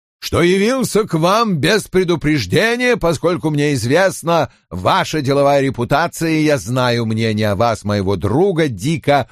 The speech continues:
Уильямсона, Ричарда Э. Уильямсона,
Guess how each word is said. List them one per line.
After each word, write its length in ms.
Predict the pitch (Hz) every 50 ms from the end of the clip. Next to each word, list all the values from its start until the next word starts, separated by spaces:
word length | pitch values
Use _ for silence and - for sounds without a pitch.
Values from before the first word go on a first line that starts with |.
| - - -
Уильямсона, 1040 | 143 175 220 226 208 170 147 135 123 113 107 - - 104 98 98 95 101 101 87 - _ _ _ -
Ричарда 960 | - 101 127 160 208 196 - - 165 156 139 131 113 139 143 139 139 139 - _ -
Э. 260 | 160 180 165 135 120 - -
Уильямсона, 1080 | 113 117 127 123 120 117 107 104 107 107 104 101 - - 101 101 101 98 101 92